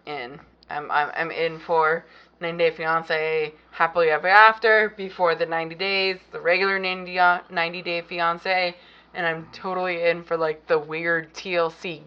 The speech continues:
Go two-minute update. I'm in, I'm in, I'm in.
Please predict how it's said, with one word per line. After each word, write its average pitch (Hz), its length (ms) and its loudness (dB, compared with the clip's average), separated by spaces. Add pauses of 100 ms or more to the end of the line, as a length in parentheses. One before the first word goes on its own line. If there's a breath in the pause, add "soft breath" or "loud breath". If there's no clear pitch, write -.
(100)
Go 151 520 8 (480 loud breath)
two-minute 165 640 -4
update. 135 480 -4 (480)
I'm 180 160 -12 (160)
in, 277 120 -14 (160)
I'm 240 200 -18 (160)
in, 208 220 -18 (120)
I'm - 160 -18 (140)
in. 156 140 -14